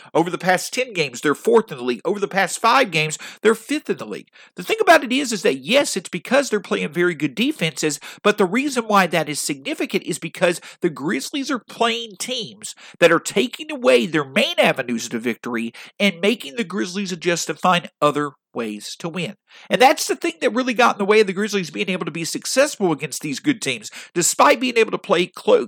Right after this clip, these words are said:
cl-, in close games on several occasions against these good teams, they were unable to get the job done because where they, how they needed to the ju-, to adjust, the areas where they needed to find success when their usual areas of success were taken away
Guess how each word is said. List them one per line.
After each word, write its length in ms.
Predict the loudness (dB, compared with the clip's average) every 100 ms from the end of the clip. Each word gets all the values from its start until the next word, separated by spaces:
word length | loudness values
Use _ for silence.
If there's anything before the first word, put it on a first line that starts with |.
| -4
cl-, 160 | -4 -4
in 200 | -6 -4
close 360 | 0 2 0
games 500 | -4 -2 -2 -4 -10 -14 -4
on 160 | -4 -2
several 440 | -2 0 4 4
occasions 640 | 2 0 -2 -2 -4 -6 -6
against 360 | -6 -8 -6
these 180 | -6 -6
good 240 | -4 -4
teams, 320 | -4 -8 -10 -14 -16 -4
they 80 | -2
were 220 | -2 -4 -2
unable 500 | 0 0 -2 -2 -4
to 80 |
get 160 | -4 -6
the 80 | -6
job 340 | 2 2 4
done 280 | 4 4 2 -4 -8
because 360 | -6 0 0 0
where 320 | 6 6 6
they, 200 | 4 2
how 220 | 6 8
they 140 | 8 4
needed 320 | -2 -8 -6
to 100 | -6
the 100 | -4
ju-, 260 | -2 -2 -2
to 140 | 0
adjust, 320 | 4 4 4 0 -10
the 160 | -8 -4 4
areas 500 | 6 6 2 -2 -2
where 140 | 0
they 160 | 2 0
needed 320 | -4 -8 -8
to 60 |
find 360 | -2 0 0 -2
success 640 | -10 -10 -2 2 4 2 -8 -12
when 160 | -6 0
their 160 | 2 2
usual 500 | 4 4 6 4 6
areas 480 | 6 6 6 2 0
of 240 | 2 0
success 440 | 0 -6 0 0 0
were 120 | -4
taken 280 | -2 -2 -4
away 380 | -2 0 -2